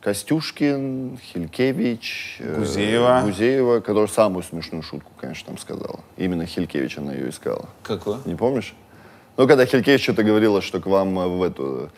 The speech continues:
Speaker 1: в передачу «Давай поженимся» приходят исключительно проститутки, и Гузеева такая: «А я не помню, вы были у нас в передаче <laughs> или нет?»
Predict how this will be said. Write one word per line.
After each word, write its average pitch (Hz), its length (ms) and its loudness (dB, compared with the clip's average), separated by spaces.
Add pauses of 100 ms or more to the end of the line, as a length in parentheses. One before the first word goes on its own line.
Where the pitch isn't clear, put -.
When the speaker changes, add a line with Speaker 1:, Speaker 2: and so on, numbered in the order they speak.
(340)
Speaker 1:
в - 100 -20
передачу 104 480 2
«Давай 90 280 2
поженимся» 90 480 -4
приходят 92 360 -2
исключительно 95 440 -6
проститутки, - 680 -6 (180)
и - 80 -4
Гузеева 98 320 0
такая: 87 300 -2
«А - 100 -2
я 135 80 0
не 175 80 -4
помню, 135 260 0
вы 117 140 -2
были 214 160 -2
у 156 60 -2
нас 95 100 -2
в - 60 -14
передаче 117 640 -2
<laughs> - 40 -
или 151 260 0 (120)
нет?» 127 320 0